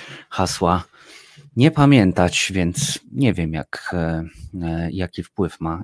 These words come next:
Elon Musk na moje, e, bitcoinowe, wirtualne, e, monety, coiny. Em, i mam drobną, e, niespodziankę, e, zresztą również, e, drobną niespodziankę dla mnie, ponieważ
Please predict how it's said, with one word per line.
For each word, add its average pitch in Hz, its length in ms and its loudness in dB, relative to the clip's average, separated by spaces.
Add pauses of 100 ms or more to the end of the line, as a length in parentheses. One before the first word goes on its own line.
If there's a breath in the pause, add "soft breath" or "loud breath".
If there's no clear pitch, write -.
Elon 92 260 -2
Musk 87 420 -4
na 85 400 2
moje, 87 440 0 (580 loud breath)
e, 87 360 0
bitcoinowe, 110 920 4
wirtualne, 92 1200 2
e, 85 460 -4 (280 loud breath)
monety, 110 640 2
coiny. 92 640 0 (840 loud breath)
Em, 117 640 6
i 170 100 0
mam 311 200 6
drobną, 160 640 6
e, 113 300 0 (100)
niespodziankę, 117 880 2 (340 soft breath)
e, 92 640 0 (420)
zresztą 95 460 -6
również, 90 500 -8
e, 90 280 -6
drobną 104 320 -2
niespodziankę 92 580 -4
dla 92 200 2
mnie, 110 200 4
ponieważ 85 460 -4